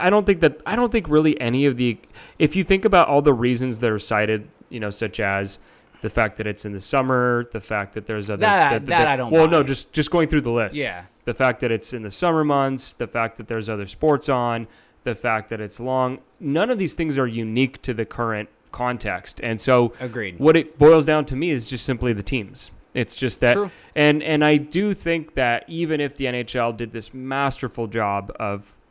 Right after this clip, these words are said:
Speaker 1: of promoting the personalities and, and really went all in on that, maybe the ratings wouldn't be any better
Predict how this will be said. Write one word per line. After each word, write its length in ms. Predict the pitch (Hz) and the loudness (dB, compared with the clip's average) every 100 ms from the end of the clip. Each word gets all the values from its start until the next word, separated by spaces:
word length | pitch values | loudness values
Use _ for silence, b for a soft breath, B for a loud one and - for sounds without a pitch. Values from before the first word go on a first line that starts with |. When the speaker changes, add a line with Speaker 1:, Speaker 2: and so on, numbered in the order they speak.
| - | -10
Speaker 1:
of 420 | 107 104 101 - | -4 -4 -4 -10
promoting 560 | - 113 110 110 110 104 | -6 -2 0 0 -2 -8
the 80 | 104 | -6
personalities 880 | 117 107 - 98 101 104 107 101 | -4 -4 -6 -6 -4 -2 -4 -6
and, 220 | 104 98 98 b b b | -10 -14 -18 b b b
and 360 | - 110 104 104 | -10 -8 -6 2
really 280 | 123 123 120 | 6 6 6
went 220 | 110 117 | 2 -4
all 260 | 113 110 113 | -4 -4 -4
in 120 | 107 | -6
on 160 | 101 | -6
that, 320 | 104 104 104 - b b - | -2 -2 -2 -6 b b -10
maybe 340 | 131 170 196 | -2 -2 4
the 140 | 214 185 | 6 8
ratings 280 | 190 190 | 6 6
wouldn't 220 | 143 165 160 | 2 0 0
be 180 | 170 | -2
any 200 | 156 151 | 0 2
better 340 | 147 123 123 | 4 4 4